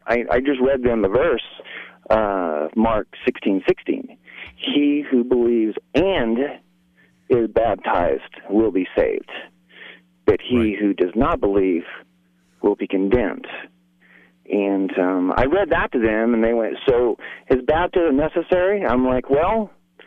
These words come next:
Speaker 1: let's go to the Word. What does the Word say?" And
Speaker 2: Right.
Speaker 1: I just wanna, you know, get your opinion on that, 'cause I'm, I'm, I, I'm, I believe that baptism is necessary,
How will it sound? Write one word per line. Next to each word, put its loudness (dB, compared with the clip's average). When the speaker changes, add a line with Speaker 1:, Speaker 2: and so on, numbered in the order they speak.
Speaker 1:
let's 2
go 2
to 2
the 2
Word. 2
What 0
does 0
the 4
Word 0
say?" -2
And 0
Speaker 2:
Right. 0
Speaker 1:
I 2
just -4
wanna, 2
you 4
know, 0
get 2
your 2
opinion -2
on -2
that, -2
'cause 0
I'm, 2
I'm, 0
I, 2
I'm, 0
I 0
believe 2
that 0
baptism 2
is 2
necessary, 0